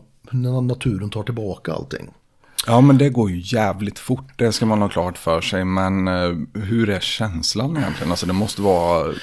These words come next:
Speaker 2: en fruktansvärt ensam känsla.
Speaker 1: Ja, ehm,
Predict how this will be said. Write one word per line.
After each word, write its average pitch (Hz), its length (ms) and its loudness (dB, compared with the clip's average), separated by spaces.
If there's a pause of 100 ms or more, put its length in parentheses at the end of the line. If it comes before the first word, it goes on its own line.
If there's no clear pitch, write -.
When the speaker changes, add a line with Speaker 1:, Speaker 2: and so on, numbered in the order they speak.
(160)
Speaker 2:
en 90 160 0
fruktansvärt 131 920 2
ensam 90 360 0
känsla. 90 420 -2 (640)
Speaker 1:
Ja, 170 800 2
ehm, 156 540 2